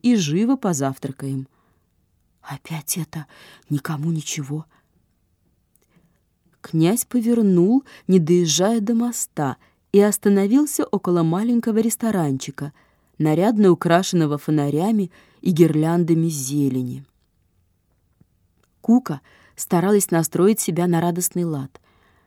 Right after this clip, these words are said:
Так все необычайно. Она сидит, как настоящая дама, с этим удивительным человеком. Он наливает ей какого-то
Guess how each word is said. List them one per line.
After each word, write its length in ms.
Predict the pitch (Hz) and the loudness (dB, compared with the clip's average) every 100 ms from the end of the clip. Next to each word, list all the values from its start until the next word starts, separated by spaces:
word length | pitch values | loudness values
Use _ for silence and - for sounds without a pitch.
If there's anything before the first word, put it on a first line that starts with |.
| _ _ _ - | _ _ _ -8
Так 220 | 196 - | -6 -6
все 180 | - 175 | -4 -2
необычайно. 920 | 180 175 180 - 190 160 143 135 143 _ _ _ _ _ _ - | 0 -2 -4 -4 -2 -2 -2 -6 -10 _ _ _ _ _ _ -16
Она 320 | 139 151 165 | -8 -4 -4
сидит, 560 | - 147 123 175 - - _ _ _ _ _ _ | -4 -6 -4 -6 -8 -14 _ _ _ _ _ _
как 240 | 165 - | -12 -2
настоящая 920 | 170 151 - 143 156 202 208 - 214 | -2 -2 -2 -2 0 -2 -4 -4 -4
дама, 600 | 196 160 180 156 139 135 - _ _ _ _ _ - | -2 0 0 0 -2 -4 -8 _ _ _ _ _ -10
с 120 | - | -8
этим 280 | 156 156 - | -4 -6 -4
удивительным 880 | 175 147 151 156 170 - 156 151 147 | -4 -4 -4 0 -2 0 -2 0 -2
человеком. 920 | - 170 170 190 185 220 156 - 143 160 _ _ _ _ _ _ _ | -6 -6 -2 -2 -2 -4 -6 -10 -14 -16 _ _ _ _ _ _ _
Он 220 | 180 180 | 2 4
наливает 680 | 170 175 180 156 190 156 - | 6 6 4 4 0 0 -4
ей 320 | 160 165 196 | -6 -2 0
какого-то 680 | 147 156 151 190 175 160 170 | -2 -6 -4 -2 -2 -2 -8